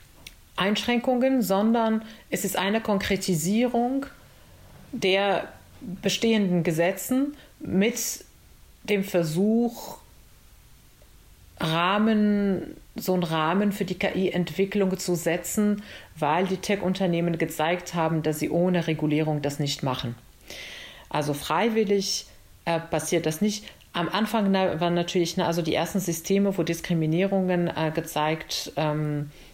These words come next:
oder die Diskriminierungen gezeigt haben, waren schon zweitausendfünfzehn. Wir haben jetzt zweitausendeinundzwanzig und leider passiert es immer noch.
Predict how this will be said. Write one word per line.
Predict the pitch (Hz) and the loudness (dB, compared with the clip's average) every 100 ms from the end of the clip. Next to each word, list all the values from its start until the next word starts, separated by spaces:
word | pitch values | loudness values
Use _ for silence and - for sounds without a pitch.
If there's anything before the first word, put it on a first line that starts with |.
| - | -6
oder | 165 | -4
die | 160 151 | 0 0
Diskriminierungen | 151 151 - 156 156 165 165 | 0 -4 -2 0 0 0 0
gezeigt | 156 151 156 160 | 0 0 -2 -2
haben, | 165 147 | -2 0
waren | 147 156 | 0 0
schon | 170 | -2
zweitausendfünfzehn. | 160 147 151 156 156 - 196 202 - 180 185 175 | -2 -2 -2 -2 -4 -2 -2 -2 -4 0 2 2
Wir | 165 | 0
haben | 165 165 | 0 2
jetzt | 160 151 - - | 0 -2 -4 -8
zweitausendeinundzwanzig | - 151 151 147 151 147 - 165 202 185 151 - 135 139 139 180 196 - - - - - - | -4 -2 -2 -4 -6 -6 -4 0 0 0 -2 -4 -2 -2 -2 -2 -2 -6 -14 -14 -16 -16 -4
und | 165 160 - 165 | -2 -2 -4 -2
leider | 185 233 | 0 0
passiert | 226 208 208 208 | 0 -2 -2 -2
es | - | 0
immer | 208 190 | 2 2
noch. | 110 110 | 0 -8